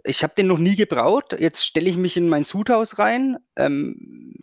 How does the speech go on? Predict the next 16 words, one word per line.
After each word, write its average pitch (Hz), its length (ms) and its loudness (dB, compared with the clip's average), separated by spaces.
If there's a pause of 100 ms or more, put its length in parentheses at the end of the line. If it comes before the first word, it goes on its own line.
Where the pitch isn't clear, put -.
(140)
es - 200 -4
ist 143 220 -4
auch 127 160 0
nicht 143 200 -4
das 135 220 0
Bier, 135 200 0
was 127 160 -2
ich - 220 -12
präferiere, 139 600 -2
also 127 200 -2
nicht 127 240 -4 (140)
so, 127 280 -6 (440)
also 117 200 -4
am 117 120 -2
liebsten 170 340 -4
trink. 220 300 -4